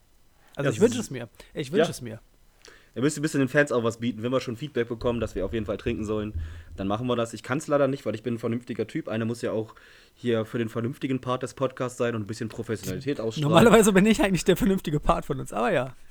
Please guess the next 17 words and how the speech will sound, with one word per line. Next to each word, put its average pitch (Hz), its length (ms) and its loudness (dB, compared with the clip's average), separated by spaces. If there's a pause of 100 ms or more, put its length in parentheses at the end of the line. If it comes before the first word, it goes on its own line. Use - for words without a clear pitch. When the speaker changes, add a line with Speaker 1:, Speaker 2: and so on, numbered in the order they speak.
(160)
Speaker 2:
Ja, 127 140 2
wer 135 80 6
trinkt 196 200 4
denn - 60 4
als - 100 2
Speaker 1:
Weiß 190 60 6
Speaker 2:
erstes 160 200 4
im 147 40 -2
Speaker 1:
nicht. 127 60 -6
Speaker 2:
Podcast? 120 480 -2
Du 160 160 0
oder 208 160 6
ich? 113 240 -2 (420)
Speaker 1:
<laughs> 208 80 0 (1600)
Speaker 2:
Die 269 60 4
Leute, 165 240 10
die, 143 80 -4